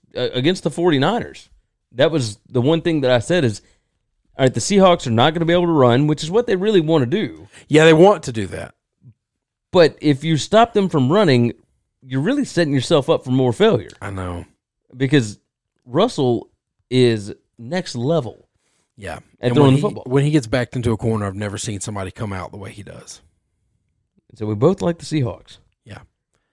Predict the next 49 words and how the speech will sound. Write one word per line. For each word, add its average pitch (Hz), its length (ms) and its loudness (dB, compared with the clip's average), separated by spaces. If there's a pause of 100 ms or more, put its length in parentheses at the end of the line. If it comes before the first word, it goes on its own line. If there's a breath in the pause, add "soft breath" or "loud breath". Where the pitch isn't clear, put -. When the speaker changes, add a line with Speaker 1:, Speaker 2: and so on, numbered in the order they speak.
(180)
Speaker 1:
We 139 120 -8
didn't 214 140 -2
have 139 40 4
Speaker 2:
We're, 160 80 10
Speaker 1:
a 156 40 6
single 190 260 -6
different 143 280 2
Speaker 2:
we're 143 140 6
on 147 60 2
Speaker 1:
pick. 135 100 -8
Speaker 2:
every 131 300 -2
game 131 340 -4
the 123 60 -8
same. 110 340 -8
That's 104 180 -8
weird. 101 420 -8
Speaker 1:
That 107 120 0
Speaker 2:
That's 113 200 2
Speaker 1:
is, - 60 -2
Speaker 2:
never, 104 180 4
Speaker 1:
uh, 104 60 2
Speaker 2:
I, - 40 0
that 131 240 -4
is, 127 260 -6
I 131 140 0
will 131 140 -2
tell 127 120 -4
you, 120 80 -4
in 113 60 -8
the 107 80 -12
four 127 200 -4
years 113 200 -6
of 95 80 -14
doing 113 180 -4
this, 95 160 -10
it's 101 140 -16
never 101 240 -10
happened. 92 300 -18 (100)
Speaker 1:
Never 113 240 -4
happened. 95 280 0
We, 107 200 -4
we 110 140 -2
see 117 140 -2
'em 110 140 2
all 117 160 4
the 110 140 0
exact 107 300 -2
same 107 140 -4
way, 90 200 -8